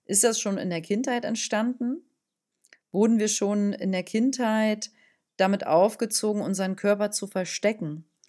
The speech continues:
und nicht nackig zu zeigen? Oder wurde uns nicht genug Intimsphäre gewährt? Schämen wir uns, weil wir forciert wurden, uns zu sehr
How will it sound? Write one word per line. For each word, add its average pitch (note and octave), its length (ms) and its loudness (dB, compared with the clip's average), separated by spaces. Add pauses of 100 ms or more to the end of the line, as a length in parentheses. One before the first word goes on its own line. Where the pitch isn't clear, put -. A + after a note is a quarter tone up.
(200)
und F#3+ 260 -2
nicht A3+ 320 4
nackig G3 460 -4
zu G3 180 -6
zeigen? F#3+ 580 -4 (2000)
Oder F#3 1080 2 (1080)
wurde G#3 300 2
uns G3 320 0
nicht G3 200 -4
genug G3+ 300 -2
Intimsphäre G3 1200 2
gewährt? F3 760 0 (200)
Schämen F#3+ 600 -2
wir F#3+ 200 0
uns, F#3 380 -2
weil F3 260 0
wir F3+ 180 -4
forciert G#3+ 600 0
wurden, D#3 280 -8
uns - 360 -8
zu A3 240 -2
sehr F3+ 400 0